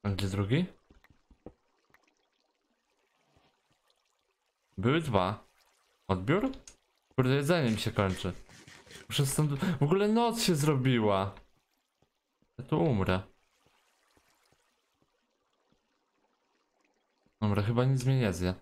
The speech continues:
To jest żelazo, czy to jest węgiel? Na tym teksturpaku nie wiem. Co to jest? O, to jest żelazo. Pokczamp.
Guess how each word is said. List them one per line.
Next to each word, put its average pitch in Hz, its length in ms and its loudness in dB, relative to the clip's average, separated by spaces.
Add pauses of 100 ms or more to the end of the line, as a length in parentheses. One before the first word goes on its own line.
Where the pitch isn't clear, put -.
(800)
To 180 100 2
jest 180 140 0
żelazo, 110 760 0
czy - 140 -20
to 117 80 2
jest 98 160 -2
węgiel? 90 400 2 (380)
Na 110 100 2
tym 143 140 0
teksturpaku 151 640 0
nie 92 180 2
wiem. 92 220 0 (1400)
Co 120 60 2
to 95 140 0
jest? - 460 -2 (520)
O, 160 220 2
to 143 160 -2
jest 147 140 0
żelazo. 110 600 -2 (240)
Pokczamp. 95 520 -2